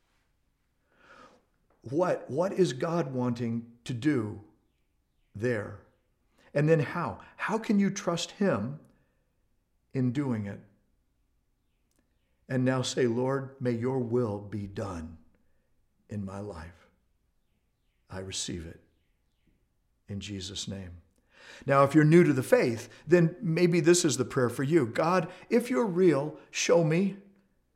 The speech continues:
I'm open. God, if you're real, show me. I'm open." Or maybe for you, it's time to pray this,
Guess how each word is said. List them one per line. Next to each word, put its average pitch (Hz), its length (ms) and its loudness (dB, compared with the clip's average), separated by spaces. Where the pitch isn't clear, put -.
I'm 196 220 2
open. 160 380 -2
God, 180 420 0
if 226 220 6
you're 254 200 2
real, 196 520 -2
show - 260 4
me. 139 260 -4
I'm 156 160 0
open." 131 440 -2
Or 196 140 6
maybe 269 360 8
for - 160 0
you, 135 220 2
it's 151 160 0
time 196 240 0
to 202 80 2
pray 185 220 4
this, 190 460 4